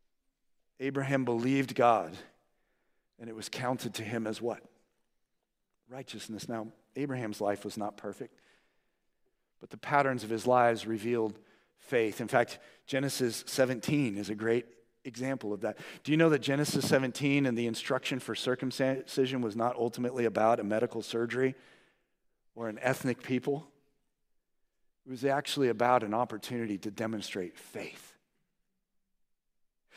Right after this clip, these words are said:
And so what the eternities are doing is they're looking at the patterns of your lives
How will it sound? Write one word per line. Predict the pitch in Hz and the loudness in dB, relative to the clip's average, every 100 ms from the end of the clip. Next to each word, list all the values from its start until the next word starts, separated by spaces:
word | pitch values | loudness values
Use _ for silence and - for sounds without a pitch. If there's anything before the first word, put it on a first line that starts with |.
| - | -2
And | 160 | 4
so | 196 | 8
what | 202 | 8
the | 202 165 - | 10 6 6
eternities | 202 - 233 254 247 208 185 | 0 6 8 10 10 8 6
are | 175 | 6
doing | 156 226 202 | 8 6 6
is | 160 | 6
they're | 180 226 | 8 8
looking | 202 240 - 226 | 10 8 8 4
at | 202 | 4
the | 190 | 0
patterns | - 202 208 220 202 180 | 4 6 8 8 6 4
of | - 185 | 6 6
your | 185 175 | 8 10
lives | 190 226 151 139 135 | 12 12 10 6 0